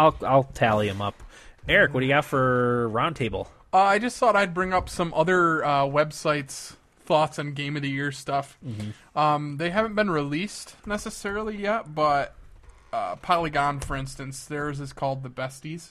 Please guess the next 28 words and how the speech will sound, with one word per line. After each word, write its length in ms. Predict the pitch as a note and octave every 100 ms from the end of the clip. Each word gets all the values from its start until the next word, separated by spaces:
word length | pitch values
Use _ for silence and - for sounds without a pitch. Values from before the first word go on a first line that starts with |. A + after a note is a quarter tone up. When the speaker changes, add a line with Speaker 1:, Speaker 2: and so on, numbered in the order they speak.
| -
Speaker 1:
Uh-huh. 240 | G#2+ A2 C3+ _ _ _ _ _ _ _ _ - - _
Speaker 2:
A 40 | E3
little 200 | E3 F3
too 200 | - E3
close 360 | - E3 D#3
to 100 | -
thummies 420 | C#3 D3+ C#3 A#2 D3
for 180 | - C3
my 160 | A2+
liking. 400 | E2+ D2+ - -
Speaker 1:
Right. 560 | A2 G#2+ - B2 - - - -
Speaker 2:
But 380 | E3+ C3+ - - - - - - D3
Speaker 1:
Polygon's 500 | C3 E3 D#3+ D3+ C#3
fairly 300 | C#3+ C#3 A#2+
new, 180 | B2+ B2+
too. 200 | D3+ B2
I 60 |
think 180 | G#2 A#2
they've 180 | A#2 A2
only 260 | G#2+ A2 A2
been 180 | G#2+
around 300 | G#2 G2+ G#2 G#2
for 200 | G2 F#2
a 100 | G2+
little 340 | G2+ G#2 G#2
over 220 | G#2 G#2+
a 60 | F#2+
year. 400 | F#2+ G#2 G#2 -